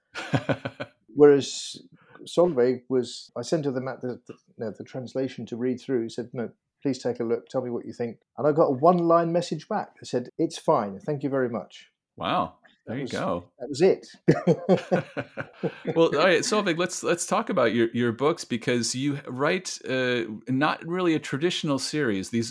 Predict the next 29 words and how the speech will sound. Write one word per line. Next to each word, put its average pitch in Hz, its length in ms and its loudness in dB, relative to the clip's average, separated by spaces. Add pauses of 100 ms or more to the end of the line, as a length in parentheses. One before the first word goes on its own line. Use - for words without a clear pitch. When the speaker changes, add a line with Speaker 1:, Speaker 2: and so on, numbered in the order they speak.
Speaker 1:
these 127 160 -4
books 151 200 -4
can 127 180 -4
all 143 140 2
be 165 120 2
taken 160 340 -2
as 131 220 0
standalones 107 640 0
and 107 160 0
read 113 260 2
just 117 320 -6
to, 110 340 0
you 120 80 0
know, 110 80 2
you 110 80 2
can 113 140 0
jump 123 280 0
in 127 140 0
at 113 100 0
any 117 180 0
point. - 340 -4 (260)
And 135 140 4
yet 143 140 6
you 147 120 2
write 151 200 2
about 139 300 2 (200)
the 127 120 -4
same 135 280 0
characters. 147 840 -6